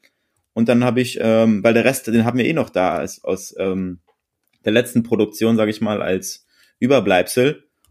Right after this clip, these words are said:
Und da habe ich ja gesagt, „Ja, dann mache ich das nochmal, das geht auch schnell, das, ähm, gut gemacht.“ Und dann, äh, habe ich gesagt, „Ja, wenn die Tage Zeit ist, so wie heute jetzt, dann mache ich das dann.“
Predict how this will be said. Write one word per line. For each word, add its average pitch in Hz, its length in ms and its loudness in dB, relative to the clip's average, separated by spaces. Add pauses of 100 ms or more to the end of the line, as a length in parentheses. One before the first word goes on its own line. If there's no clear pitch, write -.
(120)
Und 110 120 -2
da 110 60 4
habe 101 60 0
ich 104 40 -2
ja 107 60 2
gesagt, 101 260 0
„Ja, 92 60 -2
dann 95 100 0
mache 123 120 0
ich 117 60 -6
das - 140 -14
nochmal, 90 200 -2
das 92 120 -4
geht 101 120 0
auch 87 80 -2
schnell, 104 360 0
das, - 220 -6
ähm, 95 300 -8 (460)
gut 117 180 -2
gemacht.“ 104 380 -2
Und 127 160 -4
dann, 120 220 0
äh, 127 260 0
habe 131 120 -2
ich 120 60 -10
gesagt, 135 280 -2
„Ja, 131 60 0
wenn 123 280 0
die 123 80 4
Tage 120 260 -2
Zeit 117 320 0
ist, 202 160 -8
so 107 120 -4
wie 113 100 2
heute 113 260 2
jetzt, - 240 -4
dann 127 160 -2
mache 123 180 -4
ich 92 60 -10
das - 140 -18
dann.“ 85 220 -12